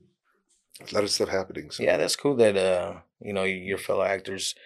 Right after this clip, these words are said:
Speaker 2: y-, y'all share and, and support each other on whatever projects y'all come on. So, yeah, that's, that's cool. You know, I wish,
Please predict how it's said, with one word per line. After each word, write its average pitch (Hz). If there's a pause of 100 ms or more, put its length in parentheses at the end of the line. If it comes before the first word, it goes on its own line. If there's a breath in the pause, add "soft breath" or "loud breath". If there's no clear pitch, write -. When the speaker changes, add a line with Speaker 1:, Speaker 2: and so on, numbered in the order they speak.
(280 soft breath)
Speaker 2:
y-, 90
y'all 98
share 101 (480)
and, 101
and 107
support 101
each 92
other 98 (500 loud breath)
on 98
whatever 95
projects 95
y'all 95
come 98
on. 101 (640)
So, -
yeah, 117
that's, 117
that's 104
cool. 120
You 101
know, 101
I 98
wish, 101